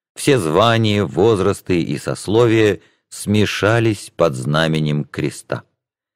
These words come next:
Дороги были усеяны отрядами, из среды которых то тут, то там раздавался возглас "Этого хочет Бог", слышались звуки труп и литавр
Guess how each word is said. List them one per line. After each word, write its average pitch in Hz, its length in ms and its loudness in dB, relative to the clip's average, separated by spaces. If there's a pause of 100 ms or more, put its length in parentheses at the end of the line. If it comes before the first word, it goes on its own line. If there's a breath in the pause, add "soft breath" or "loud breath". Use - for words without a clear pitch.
(320)
Дороги 120 500 4
были 120 200 2
усеяны 110 680 2
отрядами, 92 720 0 (340)
из 92 180 -2
среды 104 440 0
которых 101 520 0
то 101 180 0
тут, - 480 -2
то 85 140 0
там 117 440 0 (240 soft breath)
раздавался 95 800 2
возглас 101 720 0
"Этого 98 500 0
хочет - 580 -4
Бог", 82 600 -2 (360)
слышались 107 600 0
звуки 87 460 -2
труп 92 460 -2
и 82 40 0
литавр 104 600 0